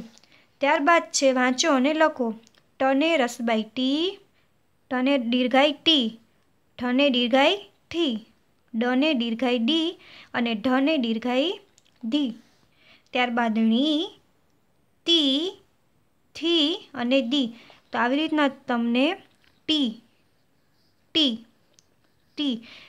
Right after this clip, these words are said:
તો આવી રીતના તમને ત્રણ વખત લખવાનો છે. ટી, થી, ડી, ડી. ણી,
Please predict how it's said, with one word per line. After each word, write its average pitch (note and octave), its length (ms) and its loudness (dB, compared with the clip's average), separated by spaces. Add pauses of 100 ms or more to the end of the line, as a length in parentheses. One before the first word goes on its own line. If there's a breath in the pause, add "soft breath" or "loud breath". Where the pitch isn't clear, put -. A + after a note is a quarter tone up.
(140 loud breath)
તો B3 80 -8
આવી B3 140 -2
રીતના D4 200 -2
તમને B3+ 240 -2
ત્રણ B3+ 300 -2
વખત C4+ 300 -2
લખવાનો A3+ 480 -4
છે. B3 200 -4
ટી, C#4 720 -4 (500)
થી, C#4+ 600 -4 (440 soft breath)
ડી, B3 800 -2 (480)
ડી. C4 340 -2 (800 soft breath)
ણી, C#4+ 680 0